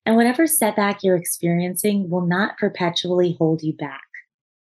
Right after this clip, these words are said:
So definitely take the time to honor the pain and difficulty associated with the setback, and then move forward.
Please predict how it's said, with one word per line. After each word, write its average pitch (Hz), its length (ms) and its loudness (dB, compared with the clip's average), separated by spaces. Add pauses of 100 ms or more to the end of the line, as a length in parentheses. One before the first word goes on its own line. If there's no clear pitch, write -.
(100)
So - 180 0
definitely 294 640 2
take 202 380 0
the 254 100 2
time 170 680 0
to 165 440 2
honor 190 460 2
the 233 100 2
pain 233 320 4
and 233 100 6
difficulty 226 600 0
associated 202 720 2
with 220 100 0
the 226 80 -4
setback, 240 560 0 (580)
and 240 240 6
then 269 380 4
move 196 340 2
forward. 151 440 0